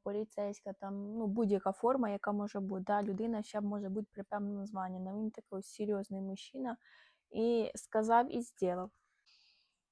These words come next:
Е, чоловік, який любить стабільність, який націлений вирватися в твоє життя і більше не відпускати тебе, да?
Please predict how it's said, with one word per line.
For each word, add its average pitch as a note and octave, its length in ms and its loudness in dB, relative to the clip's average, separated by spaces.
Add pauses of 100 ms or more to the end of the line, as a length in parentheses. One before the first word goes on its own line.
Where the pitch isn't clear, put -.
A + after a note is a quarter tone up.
(1000)
Е, G#3 260 8
чоловік, A#3 500 6
який G#3+ 320 6
любить G#3 300 2
стабільність, G3+ 800 0
який G#3+ 320 2
націлений G#3 1000 2 (120)
вирватися G#3 560 4
в - 20 -2
твоє G#3 340 2
життя A3 460 0
і A3 120 2
більше G#3+ 340 -2
не G3+ 120 0
відпускати G3 640 -4
тебе, F#3+ 240 -2
да? G#3+ 280 2